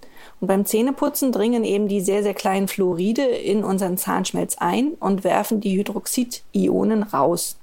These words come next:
Sie setzen sich dann an deren Stelle und durch den Tausch entsteht an der Zahnoberfläche eine hauchdünne Schicht eines stabileren Minerals namens Fluorapatit, welches eben die Säuren, ähm, den, der, also die Säuren können das nicht so schnell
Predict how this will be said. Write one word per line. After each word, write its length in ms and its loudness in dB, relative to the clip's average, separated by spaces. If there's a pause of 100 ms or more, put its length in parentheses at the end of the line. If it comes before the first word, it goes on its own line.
Sie 100 0
setzen 340 0
sich 160 0
dann 180 0
an 140 0
deren 300 0
Stelle 420 2 (380)
und 180 2
durch 160 0
den 240 0
Tausch 640 0 (380)
entsteht 520 2
an 120 2
der 100 2
Zahnoberfläche 960 0
eine 340 0
hauchdünne 680 0
Schicht 600 -4
eines 300 2
stabileren 680 2
Minerals 680 0
namens 520 0
Fluorapatit, 1800 0 (200)
welches 340 2
eben 240 0
die 100 0
Säuren, 640 0
ähm, 600 0 (120)
den, 400 0
der, 140 2
also 160 0
die 100 0
Säuren 400 2
können 220 0
das 120 -2
nicht 200 0
so 80 0
schnell 260 2